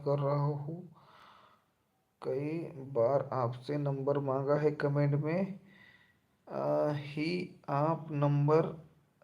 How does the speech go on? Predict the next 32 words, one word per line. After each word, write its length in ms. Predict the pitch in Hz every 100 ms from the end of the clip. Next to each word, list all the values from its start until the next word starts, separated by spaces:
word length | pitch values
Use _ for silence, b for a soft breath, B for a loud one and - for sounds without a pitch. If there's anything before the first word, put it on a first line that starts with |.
| 156
लिख 440 | 147 147 151 -
दीजिए। 680 | 135 147 143 143 135 - -
ठीक 180 | 170 165
है 60 | 185
भाई, 180 | 175
ये 100 | 185
आप 180 | 185 175
मेरे 120 | 185 185
को 120 | 185
Instagram 340 | 185 165 156
पे 380 | 170 170 175 170
आके 280 | 165 165 165
मेरे 180 | 170 165
को 100 | 170
डीएम 300 | 156 156 156
कर 120 | 160
दीजिए, 460 | 156 151 165 156 B B B B -
Instagram 400 | 156 160 160 165
पे 140 | 160
आइए 160 | 160 165
और 160 | 170 160
मैसेज 360 | 156 156 160
डाल 140 | 156 151
दीजिए 280 | 156 165
या, 220 | 175 180 170
अ, 340 | - - - - - 147 151 - 117 - -
अ, 340 | 139 139 147
कमेंट 280 | 180 190 180
डाल 80 | 156
दीजिए 280 | 143 143 139
मेरे 180 | 143 139
को। 340 | 160 202